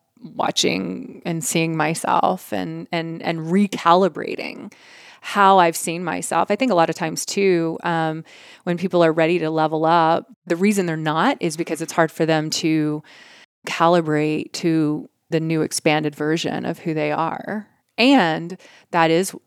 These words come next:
also what's so special in relationships, is to have that reflection of that and then be reminded and then to step into it and then to live that and to experience that.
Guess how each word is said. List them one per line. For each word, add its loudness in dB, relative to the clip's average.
also 2
what's -6
so -6
special -4
in -2
relationships, -4
is -12
to -8
have 2
that -2
reflection -6
of 0
that -2
and -4
then -6
be -2
reminded 0
and -2
then -2
to -4
step -8
into -6
it -2
and -6
then -6
to -8
live 0
that -2
and -6
to -4
experience -4
that. -2